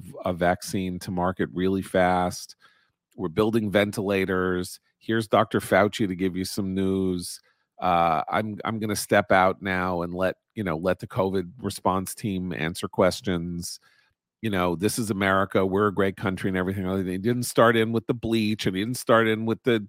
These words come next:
with the hydroxychloroquine. He didn't start, uh, you know, uh, uh, proffering, you know, quack remedies or pseudo quack remedies or whatever, and just had been normal, like,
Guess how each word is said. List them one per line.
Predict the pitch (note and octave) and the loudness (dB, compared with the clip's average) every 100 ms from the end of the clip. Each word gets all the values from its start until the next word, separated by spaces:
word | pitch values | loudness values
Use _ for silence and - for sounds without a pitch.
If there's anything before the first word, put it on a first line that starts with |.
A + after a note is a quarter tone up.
| - | -10
with | G2+ G#2+ - | -4 -4 0
the | A2+ G#2+ - - _ _ - | 2 2 -2 -20 _ _ -4
hydroxychloroquine. | A2+ B2 A#2 - C3 - B2+ A#2 A2 B2+ A2 | 0 4 4 2 -8 2 4 4 4 0 -2
He | A2+ | 0
didn't | B2 C3 B2 | -2 -2 -6
start, | - - A2+ A#2 - | -6 2 4 2 -2
uh, | - | -6
you | B2+ | -2
know, | A#2+ G2 - E3 | 0 0 -4 -6
uh, | - G#2+ A#2 - | -4 -4 -6 -8
uh, | A2+ - | -8 0
proffering, | A#2 A2+ - B2 G2+ G2 - | 4 4 2 -4 -4 -8 -8
you | - | -4
know, | G2 F2+ | -2 -2
quack | - G#2 G#2+ A#2 - | 0 2 2 0 -2
remedies | G#2 G#2 G#2 G#2 G2+ F2 | -2 -2 -2 -4 -4 -4
or | - | -4
pseudo | - B2+ A#2 | 2 4 4
quack | A2+ - G2+ G#2+ | 2 2 2 2
remedies | G2+ F#2+ G2 G2 G2 G2 | 0 -2 -2 -4 -4 -4
or | |
whatever, | F#2+ F#2+ F2+ F2 F#2 F#2 _ _ _ _ - | 0 2 2 2 -2 -4 _ _ _ _ -8
and | G2 G2+ | -6 -2
just | B2 B2+ - | 2 2 0
had | - A#2 A2+ | -2 -2 0
been | A2+ G#2 G#2 | 0 0 0
normal, | A2 B2+ A#2+ F#2 - - | 4 4 4 0 -6 -6
like, | - G2+ - | -2 -2 -4